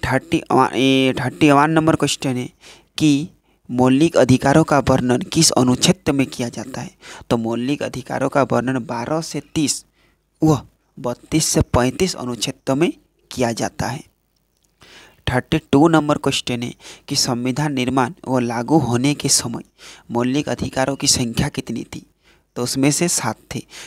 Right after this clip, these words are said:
तो सात में से एक को हटा दिया गया है। कौन वाला हटा दिया गया है? संपत्ति का अधिकार घटा दिया गया। फिर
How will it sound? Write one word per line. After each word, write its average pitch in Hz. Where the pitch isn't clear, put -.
तो -
सात 127
में 147
से 143
एक 135
को 147
हटा 135
दिया 135
गया 143
है। 160
कौन 139
वाला 139
हटा 143
दिया 151
गया 156
है? 202
संपत्ति 123
का 131
अधिकार 117
घटा 120
दिया 73
गया। -
फिर 135